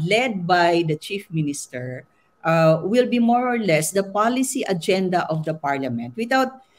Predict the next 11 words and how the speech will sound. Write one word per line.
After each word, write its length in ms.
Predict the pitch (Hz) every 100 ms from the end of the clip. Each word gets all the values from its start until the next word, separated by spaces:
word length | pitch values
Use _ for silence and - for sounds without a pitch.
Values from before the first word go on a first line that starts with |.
| _
prejudice 560 | - 240 240 220 226 226
to 80 | 196
the 80 |
legislative 960 | 190 175 160 170 - 180 185 185 185 170
or 320 | - 147 139
review 320 | 147 156 190
process 560 | 196 180 143 156 - 147
that 160 | 156 165
would 160 | 165
be 80 | 165
set 240 | 160 156